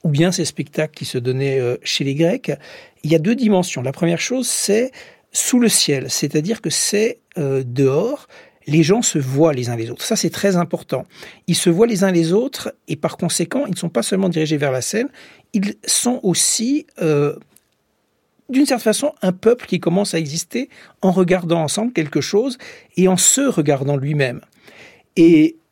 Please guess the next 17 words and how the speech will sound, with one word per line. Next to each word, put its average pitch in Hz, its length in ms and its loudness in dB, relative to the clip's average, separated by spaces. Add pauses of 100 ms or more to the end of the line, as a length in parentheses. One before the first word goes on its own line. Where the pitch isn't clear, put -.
(340)
ils 226 120 6
regardent 196 540 2
alors 156 220 2
des 160 100 4
choses, 269 240 -2
effectivement, 190 400 -2
qui - 160 -4
ont 170 100 0
un 147 60 -2
sens 185 420 -2
pour 147 300 0
eux, 269 120 4
c'est-à-dire 143 500 -4 (720)
relatifs 147 460 -2
à - 20 0
leur 131 160 -2
histoire, 220 480 -2